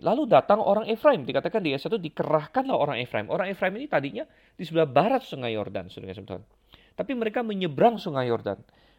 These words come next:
Mereka menyeberangi Sungai Yordan, masuk ke daerah Gilead, masuk ke sebelah timur Sungai Yordan. Dan apa yang mereka katakan di sini? Mereka berkata, eh, intinya mereka berkata, "Kenapa kamu menyerang orang Amon dan,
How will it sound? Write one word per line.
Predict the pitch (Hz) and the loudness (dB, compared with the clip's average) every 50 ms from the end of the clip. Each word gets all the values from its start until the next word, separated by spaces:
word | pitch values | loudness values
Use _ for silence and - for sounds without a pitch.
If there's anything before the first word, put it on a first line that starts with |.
| _ - | _ -8
Mereka | - 185 262 | -2 -2 0
menyeberangi | 240 220 196 180 170 147 139 147 196 226 233 214 - | 0 0 -2 -4 -2 0 2 2 2 2 0 -4 -6
Sungai | 175 139 123 113 110 | -6 -6 -4 -4 -2
Yordan, | 107 117 143 175 | -2 -2 -2 -2
masuk | 170 151 135 - - - - - | 0 0 -2 0 -2 -4 -6 -4
ke | - 151 165 175 151 | -2 -2 -2 -2 0
daerah | 123 123 110 113 117 139 170 165 - _ _ _ _ _ _ _ _ - | 0 0 0 2 0 0 -2 -2 -6 _ _ _ _ _ _ _ _ -10
Gilead, | 156 180 226 254 302 277 - - - | -8 -6 -4 -2 0 0 0 0 -2
masuk | - 127 143 185 175 | -6 -8 -8 -8 -6
ke | - 175 190 208 208 _ - | -6 -6 -6 -6 -10 _ -14
sebelah | 135 143 151 156 | -8 -6 -6 -4
timur | - 226 226 226 196 | -4 -4 -2 -2 -4
Sungai | 170 - 139 117 113 110 107 | -4 -6 -8 -6 -4 -4 -4
Yordan. | 104 92 101 92 104 135 196 - - _ _ _ _ _ _ _ _ _ - | -4 -6 -4 -4 -4 -4 -6 -10 -20 _ _ _ _ _ _ _ _ _ -2
Dan | - 202 214 - - | 2 2 2 2 0
apa | 302 - 339 | 2 2 2
yang | 311 294 269 | 2 2 0
mereka | 277 269 - 269 269 | -2 -2 -2 -4 -4
katakan | 277 285 330 320 - 269 | -4 -4 -2 -4 -4 -4
di | 214 208 | -6 -6
sini? | 170 156 120 110 - - _ _ _ _ _ _ _ _ | -6 -8 -8 -8 -10 -14 _ _ _ _ _ _ _ _
Mereka | - 190 220 269 311 - - - 120 117 156 165 - | -2 2 2 2 2 2 2 4 4 4 4 2 0
berkata, | 131 - - 110 98 - 156 190 - - | -2 0 0 0 0 2 0 0 2 2
eh, | 240 175 - - - _ _ _ _ _ _ - | 2 2 0 -4 -10 _ _ _ _ _ _ -8
intinya | 165 175 180 269 311 285 170 139 | -8 -6 -4 -4 -4 -2 -4 -2
mereka | 127 131 156 - 180 | -2 -4 -4 -4 -6
berkata, | 151 147 147 147 - | -4 -4 -6 -6 -6
"Kenapa | - - 208 220 214 - - 190 | -6 -4 -4 -4 -2 -2 -4 -4
kamu | - - 127 110 127 190 269 - _ _ _ _ _ _ _ _ _ _ _ _ - | -2 -2 -2 -2 -2 -4 -6 -8 _ _ _ _ _ _ _ _ _ _ _ _ -6
menyerang | 151 156 151 147 151 143 180 226 254 190 160 180 185 - | -4 -4 0 0 0 0 2 0 0 0 -2 -4 -6 -4
orang | - 143 143 135 131 - | -2 0 0 0 0 0
Amon | - 170 135 127 107 110 139 143 165 | 0 0 0 0 -2 -6 -2 0 0
dan, | 165 170 131 - | 0 0 -2 -8